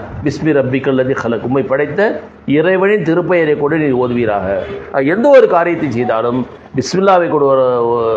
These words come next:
ஆரம்பிக்க வேண்டும். நபிகள் பெருமானார் ஸல்லல்லாஹு அலைஹி வஸல்லம் திருக்குர்ஆனுடைய வசனங்களை ஓதும் பொழுது, "ஃபைதா கரகத்த ஃபஸ்தைது பில்லாஹி மினஷ் ஷைத்தானிர் ரஜீம்." நீங்கள் குர்ஆனை ஓதும் பொழுது ஷைத்தானை விட்டு அல்லாஹ்விடத்தில் நீங்கள் பாதுகாப்பு தேடிக் கொள்ளுங்கள் சொல்லிட்டு பிஸ்மில்லாவை கூட ஆரம்பிங்க.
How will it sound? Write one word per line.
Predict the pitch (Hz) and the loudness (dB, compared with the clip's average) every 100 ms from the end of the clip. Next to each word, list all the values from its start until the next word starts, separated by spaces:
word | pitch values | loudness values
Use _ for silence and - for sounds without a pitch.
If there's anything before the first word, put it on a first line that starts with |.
| 107 | -2
ஆரம்பிக்க | 123 123 117 | -2 -4 -2
வேண்டும். | 120 120 135 127 - - - | -2 -2 -4 -8 -18 -20 -8
நபிகள் | 135 165 | -2 0
பெருமானார் | 151 151 175 165 | 0 0 0 0
ஸல்லல்லாஹு | 151 127 | -2 -2
அலைஹி | 135 117 | -2 -2
வஸல்லம் | 120 107 | -4 -2
திருக்குர்ஆனுடைய | 139 160 156 139 123 113 101 - - | -2 0 -2 -2 0 0 -2 -8 -8
வசனங்களை | 131 151 196 185 151 117 - - - | -6 0 0 2 0 -2 -8 -20 -12
ஓதும் | 135 143 143 | -4 0 0
பொழுது, | 143 165 143 107 - - | 0 0 0 -2 -10 -6
"ஃபைதா | 139 147 160 147 | -4 0 0 0
கரகத்த | 147 175 185 170 | 0 0 0 -2
ஃபஸ்தைது | 135 127 185 151 | -4 -2 -2 0
பில்லாஹி | 139 131 139 135 | 0 0 0 0
மினஷ் | 123 113 | -2 -4
ஷைத்தானிர் | 120 113 113 101 101 | -4 -2 -2 -2 -4
ரஜீம்." | 98 92 - - - | -4 -6 -12 -20 -10
நீங்கள் | 135 131 | -4 -4
குர்ஆனை | 113 160 196 185 | 0 2 2 2
ஓதும் | 151 151 | 0 0
பொழுது | 143 160 170 135 - - - | -2 0 0 -2 -6 -14 -8
ஷைத்தானை | 165 180 208 190 | -4 -2 0 0
விட்டு | 165 - 160 | 0 -2 -2
அல்லாஹ்விடத்தில் | 147 151 143 143 | 0 0 -2 -2
நீங்கள் | 135 123 | -2 -2
பாதுகாப்பு | 113 123 135 120 | -2 0 0 0
தேடிக் | 110 107 104 | -2 -2 -2
கொள்ளுங்கள் | 104 101 | -4 -4
சொல்லிட்டு | 101 131 196 196 - - | -4 -2 -2 -4 -12 -8
பிஸ்மில்லாவை | 139 156 165 151 | -6 -2 0 0
கூட | 135 131 117 | 0 -2 -2
ஆரம்பிங்க. | 120 107 104 98 | -2 -2 -2 -4